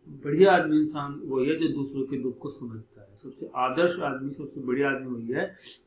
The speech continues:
जो दूसरों की, ए, दुख को बाहर निकालता है, दूसरे के दुख को दूर करता है, दूसरे के दुख को समझता है, ठीक है? और दूसरों के दुख को स-, दूर करने के लिए किसी, कोई भी बेइज्जती भी सह सकता है, ठीक है? उसके अंदर कोई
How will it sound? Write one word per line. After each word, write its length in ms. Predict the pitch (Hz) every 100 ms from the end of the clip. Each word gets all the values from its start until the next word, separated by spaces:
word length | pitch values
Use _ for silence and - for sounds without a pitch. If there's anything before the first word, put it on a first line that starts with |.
| 139
जो 100 | 143
दूसरों 400 | 135 135 135 135
की, 340 | 127 139 139 - _ _ -
ए, 460 | 131 131 127 120 120
दुख 260 | 139 143
को 340 | - 139 139 139 _ _ _
बाहर 480 | 139 - - 170 165
निकालता 400 | 143 135 117 110
है, 60 | 127
दूसरे 260 | 143 160
के 80 | 143
दुख 220 | 147 139
को 120 | - 143
दूर 340 | 139 165 -
करता 400 | - - - 110
है, 60 | 107 110 _ _ _
दूसरे 200 | 135 139
के 60 | 156
दुख 200 | 147 143
को 80 | 156
समझता 680 | - 165 175 170 165 127 113
है, 160 | - _ _ _ _ _ _ _ _
ठीक 180 | 175 202
है? 320 | 180 131 - _ _
और 120 | 143 143
दूसरों 300 | 160 175 180
के 160 | 190
दुख 240 | 156 165 -
को 140 | 190
स-, 180 | - -
दूर 500 | 156 147 131 165 175
करने 240 | 156 139 139
के 140 | 135
लिए 120 | 160
किसी, 300 | - - 165
कोई 340 | 151 - - 165
भी 140 | 180
बेइज्जती 520 | 147 139 135 135 139
भी 140 | 135 175
सह 220 | - 147
सकता 420 | - 110 _ 107
है, 200 | 104 104 _ _ _ _ _ _ -
ठीक 180 | 185 -
है? 60 |
उसके 240 | 139 - 156
अंदर 200 | 151 156
कोई 200 | 165